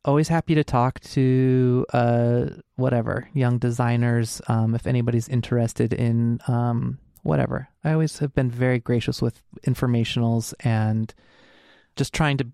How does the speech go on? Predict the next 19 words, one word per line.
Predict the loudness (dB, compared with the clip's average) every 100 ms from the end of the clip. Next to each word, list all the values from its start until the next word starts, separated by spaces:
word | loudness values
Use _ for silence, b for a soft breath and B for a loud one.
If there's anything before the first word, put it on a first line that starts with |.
| -12
to | -6
build | -2 0 0 0
community | 0 2 2 2 0
however | 0 0 0 0 -2
I |
can | -2 0 0 2
and, | 0 0
and | 0 0 0
help | -2 -2
other | -2 -2
people's | -2 -4 -4
dreams | -2 -2 -4
come | -4 -4
true | -2 -2 0
as | -2 -4
well | -2 -2
as | -4 -6
my | -4 -2
own. | -2 -2